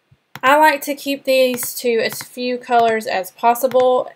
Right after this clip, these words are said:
and even one is great. You want to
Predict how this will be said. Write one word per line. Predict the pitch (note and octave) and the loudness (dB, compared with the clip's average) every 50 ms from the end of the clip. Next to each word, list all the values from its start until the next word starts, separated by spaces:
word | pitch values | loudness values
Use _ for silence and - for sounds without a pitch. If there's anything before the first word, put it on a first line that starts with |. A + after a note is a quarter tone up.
| _ | _
and | - G#3 G3 G3 G3+ G3 G3 G3+ | -12 -12 -10 -10 -10 -10 -10 -10
even | G3+ G3 G3+ G3 G3 G3 G3+ | -10 -10 -10 -12 -12 -12 -10
one | G3+ G#3+ G#3+ G#3+ A3 A3 G#3+ | -8 -6 -4 -4 -4 -6 -6
is | - F#3+ F3+ - - F#3 | -10 -12 -16 -16 -18 -10
great. | F3 G3 G3 G3+ B3 C#4+ - - - - - _ _ _ _ _ _ | -6 -2 -2 -2 -2 -4 -6 -12 -20 -20 -20 _ _ _ _ _ _
You | A3+ B3 C4+ C#4 | -6 -6 -4 -2
want | C#4 C#4+ C#4+ C4 - - - | 0 0 0 -2 -2 -6 -8
to | - C4 B3+ B3 B3 A#3+ A3+ - | -6 -4 -2 -2 -2 -2 -4 -6